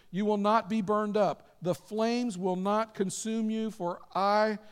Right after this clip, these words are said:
am the Lord your God." When you go through the fire, the flames will not consume you. Now, based on those three things, I'm not worried. I know what God can do. I'm expecting him to do it. Number four, I announce my loyalty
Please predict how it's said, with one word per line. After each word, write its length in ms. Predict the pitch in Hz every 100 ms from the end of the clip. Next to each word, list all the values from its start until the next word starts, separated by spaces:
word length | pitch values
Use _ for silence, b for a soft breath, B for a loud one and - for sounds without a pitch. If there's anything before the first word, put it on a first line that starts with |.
| B -
am 140 | 185
the 100 | 175
Lord 500 | 180 196 202 202 196
your 160 | 190 160
God." 400 | 180 170 127 143
When 180 | 156
you 100 | 180
go 260 | 214 202 233
through 220 | 226 247
the 100 | 247
fire, 560 | - 190 180 185 185 180 - -
the 80 | 160
flames 520 | - 185 214 226 175
will 140 | 202
not 220 | 185 180
consume 460 | - 165 - 165 151
you. 160 | 120 107 b b
Now, 80 | 190
based 380 | 190 233 294 -
on 240 | 226 220
those 280 | 202 208 226
three 260 | - 220 196
things, 420 | - 196 151 151
I'm 160 | 160 233
not 240 | 240 240
worried. 360 | 190 160 156 -
I 120 | 160
know 160 | 180 214
what 160 | 226
God 240 | 202 202 202
can 140 | 185
do. 300 | 160 151 151 - b b
I'm 140 | 156 165
expecting 480 | - 208 214 240
him 160 | 202 202
to 80 | 180
do 160 | 185
it. 80 | 160
Number 240 | 180 214 196
four, 420 | 262 254 196 185 B B -
I 100 | 196
announce 500 | 185 202 233 233 226
my 160 | 220
loyalty 800 | 202 208 208 196 - 151 143